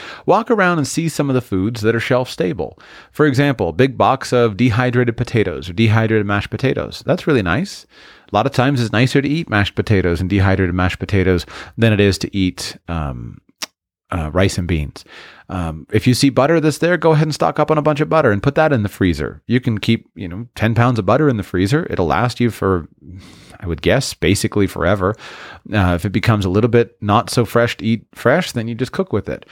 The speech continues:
Or you use it in, as, as extra calories in your recipes. Use it as an oil. Uh,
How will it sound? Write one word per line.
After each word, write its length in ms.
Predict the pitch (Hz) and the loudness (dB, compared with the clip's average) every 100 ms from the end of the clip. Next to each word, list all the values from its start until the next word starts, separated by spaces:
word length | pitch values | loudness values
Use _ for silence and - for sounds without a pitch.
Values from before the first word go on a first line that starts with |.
| - - - | -20 -20 -6
Or 80 | 104 | 0
you 80 | 101 | 4
use 240 | 101 113 | 4 4
it 100 | 123 | 4
in, 120 | 123 | 4
as, 260 | 120 117 107 | 4 2 2
as 340 | 113 117 104 104 | 2 0 0 -2
extra 260 | 120 - 135 | -4 0 -2
calories 520 | 131 131 131 104 92 | 0 0 2 2 0
in 80 | 98 | -2
your 100 | 98 | 0
recipes. 500 | 104 - 110 87 85 | 0 0 -2 -2 0
Use 180 | 95 | 0
it 60 | 98 | 0
as 100 | 98 | -2
an 80 | 101 | 0
oil. 360 | 113 127 76 71 - - - _ | 2 2 0 -8 -20 -20 -20 _
Uh, 200 | 95 | -6